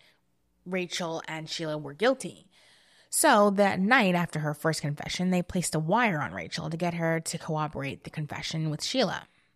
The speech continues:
But it was to no avail. In fact, the girls got together that night and even boasted with a selfie of the two, which at this point is kind of like a fuck you to the town and the cops. I always wondered, had Rachel come clean to Sheila?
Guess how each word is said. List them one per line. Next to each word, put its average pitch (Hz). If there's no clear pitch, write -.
But 240
it 269
was 247
to -
no 139
avail. 175
In 233
fact, 269
the 262
girls 226
got 175
together 160
that 185
night 185
and 180
even 254
boasted 175
with 165
a 156
selfie 156
of 95
the -
two, 76
which 185
at -
this 185
point 165
is 160
kind -
of 170
like 156
a 156
fuck -
you 165
to 156
the 160
town 147
and 143
the 147
cops. -
I 277
always 403
wondered, 180
had 185
Rachel 185
come 175
clean 175
to 147
Sheila? 95